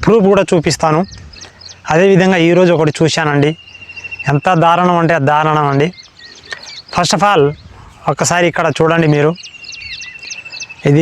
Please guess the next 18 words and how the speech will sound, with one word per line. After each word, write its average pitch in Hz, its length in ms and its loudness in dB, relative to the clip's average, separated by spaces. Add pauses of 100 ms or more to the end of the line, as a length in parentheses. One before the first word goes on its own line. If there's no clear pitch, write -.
రెండు 160 200 2 (100)
రోజుల 185 340 4
క్రితం 170 280 0 (100)
మా 165 100 2 (180)
ఏరియాలో 175 280 4 (100)
జరిగింది. 147 340 2 (640)
వీళ్ళ 156 160 2 (100)
గురించి 175 280 2 (100)
డీటెయిల్స్ 165 360 0 (120)
ఏమీ 165 220 0
చెప్పను, 151 300 -2 (1120)
పాపం 156 280 2 (200)
పసిమొగ్గనండి, 170 720 2 (680)
ఇంకా 160 160 0 (100)
చూడాల్సిన 180 420 2 (100)
చాలా 156 200 0 (120)
ఉంది. 160 200 2 (1900)
వీరు 196 280 4